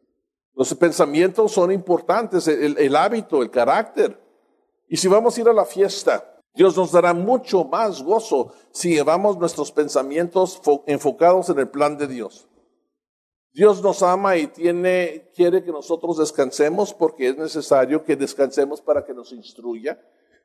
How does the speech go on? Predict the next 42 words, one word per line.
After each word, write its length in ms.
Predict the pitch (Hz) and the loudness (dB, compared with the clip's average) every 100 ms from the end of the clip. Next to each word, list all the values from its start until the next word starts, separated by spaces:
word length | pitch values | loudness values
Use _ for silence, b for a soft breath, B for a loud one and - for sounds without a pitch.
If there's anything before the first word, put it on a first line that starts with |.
| - | -2
Nos 240 | 151 139 | 0 2
da 140 | 160 | 2
un 160 | 160 151 | 2 -2
día 260 | 151 165 151 | 0 2 2
el 80 | |
sábado 580 | 139 - 147 139 160 202 | 0 0 2 2 0 0
para 200 | 196 160 | 0 0
que 100 | 143 | -2
nosotros 440 | 127 - 131 151 151 | -6 -6 -6 -6 -6
podamos 680 | 123 120 120 131 143 - b b _ | 0 2 2 0 -4 -4 b b _
verdaderamente 680 | 120 123 120 123 131 120 139 | -2 2 2 0 -2 -8 -10
estar 320 | - 123 120 | -2 -2 -2
gozosos, 600 | 117 120 - 123 123 165 | -2 -4 0 -2 0 -2
pero 180 | 156 143 | 0 0
también 720 | 143 131 147 220 208 185 185 _ _ _ _ | -2 0 2 2 2 0 -4 _ _ _ _
para 220 | - 123 131 | 0 0 2
que 100 | 131 | -4
nos 220 | 135 147 | -2 -4
enfoquemos 600 | 127 127 - 151 175 180 | -2 -4 0 0 0 -4
y 40 | |
pensemos 580 | 170 139 131 127 127 135 160 | -2 -2 -2 -2 -2 -4 -4
en 100 | 143 | 0
Dios. 240 | 180 165 | 0 0
Y 60 | 156 | 0
en 60 | |
la 100 | 139 | 0
noche, 280 | 143 180 196 | 2 0 2
yo 80 | 196 | 2
creo 160 | 220 | 2
que 100 | 214 | 2
el 60 | 196 | -2
sábado 260 | 180 185 202 | 2 4 4
en 60 | |
la 80 | 185 | 2
noche 260 | 175 175 185 | 0 -4 -4
es 40 | |
cuando 220 | 190 165 | -2 -2
más 260 | 151 160 160 | 0 0 0
Dios 160 | 165 | -2
trabaja 340 | 170 156 156 160 | 0 0 0 0
con 100 | 160 | -2
nuestras, 360 | 139 135 131 | -2 -4 -6